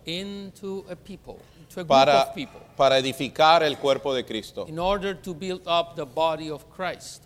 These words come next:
Speaker 2: que consuma en la Nueva Jerusalén.
Speaker 1: which consummates in the New Jerusalem.
Speaker 2: Y el hermano, el hermano Víctor nos presentó en su compartir
Speaker 1: And Brother Victor presented in his sharing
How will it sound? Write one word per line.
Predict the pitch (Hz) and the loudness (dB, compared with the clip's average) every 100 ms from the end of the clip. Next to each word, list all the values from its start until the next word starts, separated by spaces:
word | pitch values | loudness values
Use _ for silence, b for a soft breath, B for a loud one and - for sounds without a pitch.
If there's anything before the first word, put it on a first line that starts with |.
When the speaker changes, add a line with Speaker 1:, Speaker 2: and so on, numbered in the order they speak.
| - | -4
Speaker 2:
que | 127 | -4
consuma | - 131 120 196 233 220 143 | 0 0 0 0 0 2 2
en | 123 | 2
la | 113 | 2
Nueva | 117 123 123 | 2 0 0
Jerusalén. | 117 107 107 92 - | -4 -6 -8 -8 -6
Speaker 1:
which | 226 247 - | -4 -4 -6
consummates | - 254 247 - 180 160 160 160 - | -8 -6 -6 -8 -10 -8 -8 -10 -14
in | 175 175 | -10 -8
the | 170 | -8
New | 170 170 | -10 -10
Jerusalem. | 175 185 208 151 107 92 _ | -8 -8 -10 -12 -16 -18 _
Speaker 2:
Y | 139 185 | 0 4
el | 185 147 | 4 4
hermano, | 131 135 143 156 156 156 - - | 4 2 2 2 0 -2 -6 -4
el | 123 | 0
hermano | 123 120 139 151 | 2 2 0 0
Víctor | 147 170 - 147 139 139 - | 0 -2 0 2 2 0 -4
nos | 131 123 | -6 -6
presentó | - 135 123 120 113 143 143 151 | -6 -6 -6 -8 -4 0 2 2
en | 151 147 | 0 -4
su | 151 | -6
compartir | 120 147 160 147 - 117 117 | -4 0 0 0 -2 -4 -4
Speaker 1:
And | 151 156 | -6 -4
Brother | 165 165 175 | -4 -4 -6
Victor | 156 240 - 196 180 | -6 -8 -8 -6 -6
presented | 175 - 160 - 208 202 - 190 185 175 | -6 -10 -12 -8 -8 -8 -10 -10 -10 -10
in | 175 | -12
his | 147 170 160 - | -12 -14 -14 -12
sharing | - 208 131 107 | -8 -6 -8 -14